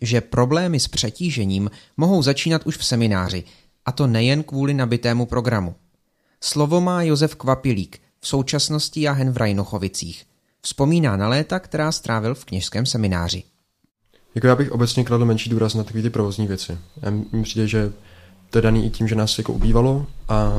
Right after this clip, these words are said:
Speaker 2: ten seminář byl, od devadesátých let fungoval jako pro sto padesát lidí, že jo? A postupně ubývalo lidí, ale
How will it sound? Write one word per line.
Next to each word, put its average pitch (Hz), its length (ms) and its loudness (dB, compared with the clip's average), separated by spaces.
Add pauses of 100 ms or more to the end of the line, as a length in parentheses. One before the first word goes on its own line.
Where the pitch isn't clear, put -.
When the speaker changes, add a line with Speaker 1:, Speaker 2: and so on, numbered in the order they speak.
(760)
Speaker 2:
ten 113 240 4
seminář 107 500 2
byl, 104 240 -2 (240)
od 107 200 0
devadesátých 110 460 0
let 110 100 2
fungoval 107 440 0 (600)
jako 107 360 -2
pro 107 220 -2
sto - 200 -4
padesát 101 480 -2
lidí, 101 260 -4
že 110 100 -4
jo? 110 300 -2 (120)
A - 40 -4 (240)
postupně 110 520 0
ubývalo 107 640 0 (120)
lidí, 117 520 -2 (120)
ale 107 460 2